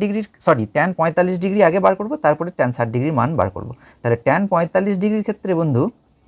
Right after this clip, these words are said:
ট্যান পঁয়তাল্লিশ ডিগ্রি, তাহলে ট্যান পঁয়তাল্লিশ ডিগ্রির ক্ষেত্রে বন্ধু আমরা দেখতে পাচ্ছি নিচের দিকে দুটি আঙুল আছে, ওপরের দিকে দুটি আঙুল আছে, তাহলে root over of two by নিচে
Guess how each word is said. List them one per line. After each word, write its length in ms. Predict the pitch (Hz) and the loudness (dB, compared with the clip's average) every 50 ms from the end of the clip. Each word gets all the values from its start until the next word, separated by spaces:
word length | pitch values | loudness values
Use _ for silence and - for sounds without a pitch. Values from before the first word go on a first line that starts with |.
| _ _ _ _ _ _ _ _ _ _ _ - | _ _ _ _ _ _ _ _ _ _ _ 0
ট্যান 180 | 123 143 190 277 302 - _ _ _ _ _ _ _ - | 2 2 2 0 -4 -10 _ _ _ _ _ _ _ 0
পঁয়তাল্লিশ 400 | 151 156 139 - 131 117 104 101 107 | 0 2 2 2 0 0 0 -2 -4
ডিগ্রি, 200 | 104 98 - 123 - _ _ _ | -6 -6 -8 -10 -16 _ _ _
তাহলে 180 | _ - 117 117 - | _ -8 -6 -2 0
ট্যান 140 | 151 165 190 180 175 | 2 2 2 0 0
পঁয়তাল্লিশ 420 | 160 160 156 160 196 208 208 202 185 | -2 -2 0 0 0 0 0 0 -2
ডিগ্রির 220 | 220 214 214 226 208 | -2 -2 -2 -2 -4
ক্ষেত্রে 200 | 226 214 - 214 208 208 | -6 -6 -4 -2 -2 0
বন্ধু 160 | 208 190 170 180 175 | 0 2 2 2 2
আমরা 120 | 185 185 175 175 | 2 0 0 0
দেখতে 140 | 175 - 196 | -2 -2 -2
পাচ্ছি 160 | 185 190 - 208 170 143 | -4 -2 -2 -2 -2 -2
নিচের 220 | 131 - 175 160 156 | -2 -2 -2 -4 -2
দিকে 120 | 175 180 180 139 | 0 0 0 0
দুটি 160 | 135 131 - 185 185 | -2 -2 0 0 0
আঙুল 160 | 185 185 185 190 | 0 2 2 0
আছে, 120 | 185 - 269 226 | 0 0 -2 -2
ওপরের 220 | 170 - 139 - 120 120 | -2 -2 -2 -4 -2 -2
দিকে 120 | 131 175 208 147 | -2 -2 -2 -2
দুটি 160 | 123 120 - 113 | -2 -2 -2 0
আঙুল 140 | 107 104 98 104 | 0 0 -2 -2
আছে, 100 | 104 110 107 | -4 -4 -4
তাহলে 160 | 123 117 127 127 120 | -2 -2 0 0 0
root 140 | 117 117 139 139 | 0 -2 -2 -2
over 220 | 135 151 170 180 180 190 | 0 2 2 4 4 4
of 60 | 185 185 - _ _ _ - | 2 0 -4 _ _ _ -6
two 140 | 170 208 254 - - _ _ _ _ _ - 107 113 | -4 -4 -4 -6 -10 _ _ _ _ _ -4 2 4
by 180 | 120 131 165 226 214 147 | 4 4 4 2 0 -2
নিচে 160 | 131 123 - | -4 -4 -4